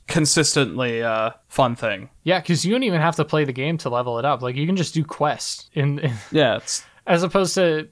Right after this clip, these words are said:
Speaker 2: because Warzone and Fortnite, their battle passes are both ten dollars. And something I like that both battle passes do is that they give you V-Bucks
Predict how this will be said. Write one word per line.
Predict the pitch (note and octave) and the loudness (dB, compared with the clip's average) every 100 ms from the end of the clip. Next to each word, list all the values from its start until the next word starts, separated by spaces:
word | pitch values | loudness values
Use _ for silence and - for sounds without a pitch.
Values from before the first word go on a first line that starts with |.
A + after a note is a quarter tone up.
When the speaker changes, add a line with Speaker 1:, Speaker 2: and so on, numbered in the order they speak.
| - | -2
Speaker 2:
because | F#3 G3 E3+ | 2 2 4
Warzone | G#3 A#3 A3+ | 2 4 2
and | F#3 | 2
Fortnite, | F#3+ F3 C#3+ | 2 2 2
their | C#3 C3+ | 0 2
battle | D#3 D3 | 4 4
passes | D3+ C#3 C#3 C3 | 0 -2 -2 -2
are | |
both | C3 B2+ - | -2 -2 -2
ten | C3+ | -2
dollars. | B2+ B2 D#3+ F#3+ - - | 0 0 0 -4 -8 -2
And | D#3 | 2
something | F#3+ G#3+ G#3 | 2 4 4
I | |
like | E3 D#3+ E3 | 4 4 2
that | D#3+ C3+ | 2 2
both | D3 - | 2 4
battle | D3 C#3+ | 4 4
passes | C#3 C#3+ C#3+ B2+ | 4 2 0 -2
do | B2 C3+ G3+ - _ _ _ - | -2 -2 -2 -6 _ _ _ -2
is | D3 | 2
that | E3 | 4
they | E3+ | 2
give | C#3+ D#3 E3 | 2 0 2
you | F#3 | 0
V-Bucks | C3+ C#3 E3 F#3 | 0 2 2 0